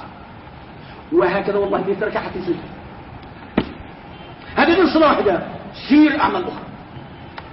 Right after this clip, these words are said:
حتى إذا عملت انعماس يبعثك على الرياء والسمعة.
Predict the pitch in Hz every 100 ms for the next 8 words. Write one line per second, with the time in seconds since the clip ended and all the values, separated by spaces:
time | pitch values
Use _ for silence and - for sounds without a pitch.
0 | - - - - - - - - 320 339
1 | 330 320 311 302 370 339 - - - -
2 | - - - - - 240 254 262 330 302
3 | - - - - - 294 285 269 - 240
4 | 233 214 240 220 - 190 160